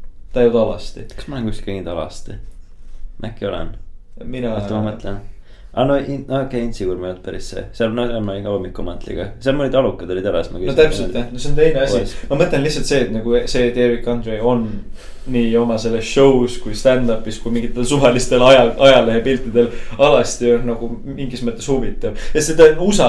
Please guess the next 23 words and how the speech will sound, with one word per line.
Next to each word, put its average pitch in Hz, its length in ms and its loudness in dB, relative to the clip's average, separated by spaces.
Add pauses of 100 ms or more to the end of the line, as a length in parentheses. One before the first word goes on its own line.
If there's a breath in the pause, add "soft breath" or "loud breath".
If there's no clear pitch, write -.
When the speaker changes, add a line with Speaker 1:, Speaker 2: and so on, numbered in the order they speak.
(140)
Speaker 1:
usa 160 340 4
mõttes 120 400 0
on 104 80 -8
see 135 80 -2
huvitav. 123 300 0
Eestis, 165 340 0
noh, 139 100 0
mingi 139 300 -2
Hendrik 139 320 0
Almet, 123 480 0
kellest 127 400 0 (180)
<laughs> 165 220 -2
juhuslikult 139 560 4
ka 156 80 8
eelmine 139 380 6 (100)
<laughs> 185 60 8
episood 160 640 4 (320 loud breath)
ma 131 80 2
korra 123 240 4
mainisin. 123 560 2 (220 loud breath)
No 143 100 2
et 147 80 -2
ta 165 160 6